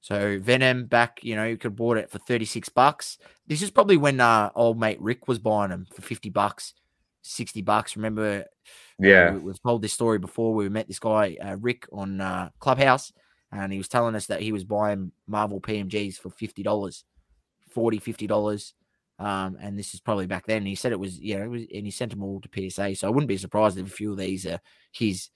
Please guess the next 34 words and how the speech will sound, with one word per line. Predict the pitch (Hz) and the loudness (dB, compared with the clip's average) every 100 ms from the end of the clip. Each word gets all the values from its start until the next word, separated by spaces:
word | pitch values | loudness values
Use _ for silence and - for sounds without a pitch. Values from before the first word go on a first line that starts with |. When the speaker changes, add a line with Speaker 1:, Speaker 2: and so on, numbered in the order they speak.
| _ _ | _ _
Speaker 1:
that | 95 | -6
are, | 92 | -6
he's | 95 98 92 | -6 -10 -8
flogged | - 107 92 95 | 0 0 2 2
off | 92 95 | 2 -2
now. | 85 107 _ _ _ - | -8 -8 _ _ _ -4
Um, | 107 104 95 95 - | 2 4 2 -4 -4
Speaker 2:
And | 101 | -2
he's | 92 | 2
just | 101 98 | 2 6
Speaker 1:
but | 98 | 8
Speaker 2:
loving | 98 101 92 | 8 6 2
life. | 87 87 82 - - - - - _ - - 120 | 4 2 0 -8 -20 -20 -20 -20 _ -20 -8 2
Speaker 1:
loving | 107 107 | 2 2
life. | 98 95 | 0 -2
He's | 98 - | -4 -6
cashed | - 104 - | -2 -2 -2
in | 95 92 | -8 -6
big | 101 | -6
time. | 95 87 110 - _ - | -6 -6 -10 -14 _ -6
Um, | 110 110 107 107 - - | 2 4 4 2 -2 4
but, | 123 - _ _ _ | 4 2 _ _ _
you | 110 | -4
know, | 110 | -2
the | 107 107 | -2 0
value | 113 117 117 113 | 4 4 2 0
on | 113 | -2
it | 110 _ _ _ _ - | -6 _ _ _ _ -14
is, | 87 101 98 92 101 | -6 -4 -4 -6 -6
uh, | 95 95 | -4 -4
now | 104 104 95 _ - | -2 -2 -4 _ -12
twenty-six | 120 107 - 98 | -6 -6 -6 -4
hundred. | 113 113 117 107 - _ - - - - | -2 0 0 0 -4 _ -20 -20 -16 -8
That's | 101 - | -6 -6